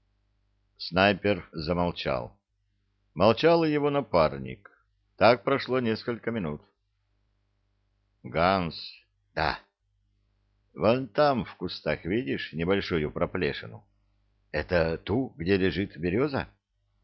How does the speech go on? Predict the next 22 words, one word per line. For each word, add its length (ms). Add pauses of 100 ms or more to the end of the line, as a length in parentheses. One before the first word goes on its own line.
(280)
«Да, 440
именно 360
эту». 380 (680)
«Вижу». 480 (1300)
«Он 200
будет 420
проходить 600
мимо 260
неё 560
и 80
на 160
фоне 300
берёзы 480
хорошо 440
прорисуется». 960 (1080)
«Там, 520
перед 340
проплешиной, 760
кусты. 640 (640)
Они 240
его 220
закроют». 680